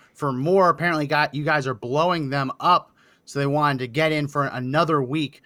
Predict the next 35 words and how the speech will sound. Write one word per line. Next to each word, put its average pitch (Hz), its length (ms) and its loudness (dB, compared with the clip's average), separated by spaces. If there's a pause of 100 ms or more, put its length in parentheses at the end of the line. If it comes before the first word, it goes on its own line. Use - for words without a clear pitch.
(200)
on 139 220 2
the 117 60 -10
podcast. 135 560 0
So 113 280 -6 (200)
make 165 180 -4
sure - 120 -6
you 143 60 -2
head 143 140 0
over 131 180 -2
to - 60 -10
air 135 220 -2
med 127 240 -8
care 131 200 -4
network 117 440 -6 (260)
dot 127 280 2 (300)
com. 143 540 4
Do 123 120 -10
you 135 120 -2
live 190 260 6
in 180 100 0
a 156 80 2
rural 170 300 4
area, 156 340 4
suburban 147 460 2
area? 139 340 -2
Do 120 100 -10
you 113 60 -10
spend 170 200 -6
a 160 40 -2
lot 151 180 2
of 143 40 -6
time 147 160 -2
outdoors, 139 460 -2
hunting, 147 420 -2
fishing, 135 500 -6